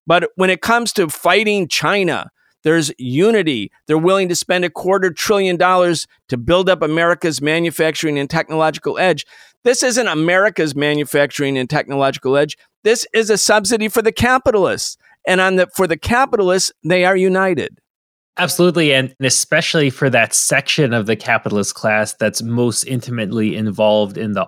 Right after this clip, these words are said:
Speaker 2: arms trade and the production of weapons of war and all the various technologies and components that can be used for war,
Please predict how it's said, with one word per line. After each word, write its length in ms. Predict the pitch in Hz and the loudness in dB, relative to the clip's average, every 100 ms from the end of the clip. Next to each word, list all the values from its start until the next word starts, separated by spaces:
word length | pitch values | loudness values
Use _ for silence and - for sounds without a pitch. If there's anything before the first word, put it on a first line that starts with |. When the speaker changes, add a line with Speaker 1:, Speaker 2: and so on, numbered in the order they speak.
| - | -2
Speaker 2:
arms 440 | 113 117 113 - | -2 0 -2 -4
trade 340 | - 113 104 101 | -4 -2 0 -2
and 100 | 98 | -6
the 60 | |
production 800 | - - 107 107 - 110 104 - - | -8 -4 -4 -2 -4 -2 -2 -6 -6
of 280 | 113 98 - | -4 -4 -10
weapons 480 | 120 120 - 113 107 | -2 -2 -2 -2 -2
of 180 | 101 90 | -2 -4
war 280 | 113 117 110 | -2 2 2
and 220 | 104 98 - - - | 2 -2 -10 -20 -4
all 160 | 131 135 | 2 4
the 100 | 127 | 4
various 340 | 123 120 104 | 2 2 0
technologies 840 | - 127 113 113 127 120 110 117 104 | -4 -8 0 2 2 2 0 -2 -2
and 160 | 98 | -8
components 680 | - 104 - 117 110 107 - | -10 -18 -10 -6 -4 -4 -4
that 180 | - 101 | -6 -8
can 160 | - 104 | -8 -6
be 140 | 104 | -4
used 560 | 101 104 113 110 101 - | -6 -4 -2 -2 -4 -10
for 500 | - - 127 131 127 | -16 -4 0 2 2
war, 500 | 104 104 101 98 | 0 0 0 -2